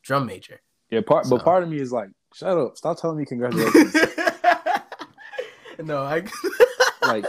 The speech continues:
Speaker 1: It's
Speaker 2: you,
Speaker 1: funny.
Speaker 2: you, I'm like, "Y'all keep telling me congratulations. I don't care. Shut up."
Speaker 1: Yeah, 'cause I, I don't wanna, like, have this moment be that only moment where you guys say it. I wanna keep going.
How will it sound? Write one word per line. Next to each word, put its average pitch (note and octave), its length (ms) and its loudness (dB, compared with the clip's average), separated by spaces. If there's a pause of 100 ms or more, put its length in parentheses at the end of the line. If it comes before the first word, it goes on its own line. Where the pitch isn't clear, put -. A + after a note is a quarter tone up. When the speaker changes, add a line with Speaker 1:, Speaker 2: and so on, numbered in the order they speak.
Speaker 1:
It's B3+ 120 -4
Speaker 2:
you, D#3+ 100 2
Speaker 1:
funny. E3+ 220 2
Speaker 2:
you, B2+ 140 -12
I'm D3 100 0
like, B2+ 120 0
"Y'all D3 120 4
keep D#3+ 200 -4
telling D3 200 0
me C#3 60 -2
congratulations. B2 840 -4
I A#2+ 140 -6
don't C3 180 -2
care. A#2 320 -2
Shut C3 220 -6
up." A#2+ 180 -4 (540)
Speaker 1:
Yeah, B2 320 -8
'cause B2 160 -6
I, C#3 180 4
I D3 100 2
don't D3+ 200 0
wanna, C3+ 340 -4 (320)
like, A2 320 -14 (240)
have C#3 260 -2
this C3+ 180 -8
moment B2 320 -8
be A#2+ 120 -8
that A2 220 -8
only A2+ 220 -10
moment A2 300 -8
where G2+ 80 -16
you G#2 100 -16
guys G2 220 -18
say F#2+ 180 -18
it. F2+ 140 -20
I A2 100 -8
wanna C3 180 -4
keep - 340 -12
going. A2+ 340 -10